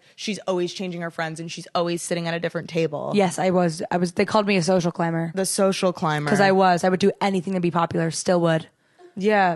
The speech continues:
Speaker 1: but I, I feel like I'm a little bit of a people pleaser.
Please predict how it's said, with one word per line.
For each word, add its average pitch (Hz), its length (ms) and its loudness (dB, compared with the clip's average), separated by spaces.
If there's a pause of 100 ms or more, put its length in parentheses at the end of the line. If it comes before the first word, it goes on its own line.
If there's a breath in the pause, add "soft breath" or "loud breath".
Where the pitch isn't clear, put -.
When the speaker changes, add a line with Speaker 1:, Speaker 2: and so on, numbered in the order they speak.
Speaker 1:
but 208 100 2
I, 214 140 4 (160)
I 202 120 4
feel 247 200 0
like 233 160 2
I'm 214 100 0
a 214 80 2
little 214 280 2
bit 208 120 -2
of 202 100 -2
a 196 80 2
people 262 460 -4
pleaser. 143 640 -4